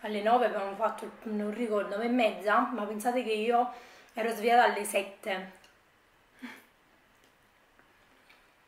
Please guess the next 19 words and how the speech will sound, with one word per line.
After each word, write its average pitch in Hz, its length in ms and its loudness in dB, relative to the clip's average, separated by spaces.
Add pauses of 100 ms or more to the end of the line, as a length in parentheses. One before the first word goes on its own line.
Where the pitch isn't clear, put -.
(180)
Per 240 180 -8
dirvi. 202 460 -12 (4000)
Che 220 100 -8
mentre 214 220 0
comunque 214 260 -2
non 220 120 -2
vi 226 80 0
ho - 20 2
registrato 226 380 -2
la 220 100 6
ricetta, 214 400 0
mentre 196 240 -4
non 196 80 -2
ho - 20 -2
aspettato 220 460 0
quasi 214 240 0
un'ora 220 220 0
di 220 100 -8
cottura, 220 520 0